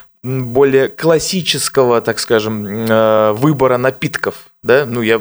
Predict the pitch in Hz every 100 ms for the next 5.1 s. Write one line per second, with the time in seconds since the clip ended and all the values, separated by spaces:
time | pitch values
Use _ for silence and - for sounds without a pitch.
0 | 98 120 123 113 113 120 139 151 127 -
1 | 120 127 113 120 107 110 110 107 - 101
2 | 104 120 160 226 123 147 - - - 143
3 | 123 113 120 120 107 107 131 127 113 104
4 | 101 131 127 104 - 101 117 127 214 175